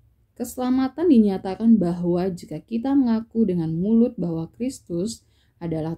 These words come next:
Tuhan dan percaya dalam hati bahwa Bapa telah membangkitkan dia dari antara orang mati,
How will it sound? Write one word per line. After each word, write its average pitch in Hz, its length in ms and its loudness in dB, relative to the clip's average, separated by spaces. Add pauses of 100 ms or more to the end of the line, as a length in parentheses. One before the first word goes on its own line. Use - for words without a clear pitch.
Tuhan 233 320 0
dan 160 160 0
percaya 165 480 -8
dalam 160 360 -6
hati 185 280 -10
bahwa 156 320 -6
Bapa 156 160 -16
telah 170 160 -8
membangkitkan 180 640 -6
dia 208 320 -2
dari 165 240 -4
antara 156 320 -10
orang 165 240 -8
mati, 185 480 -6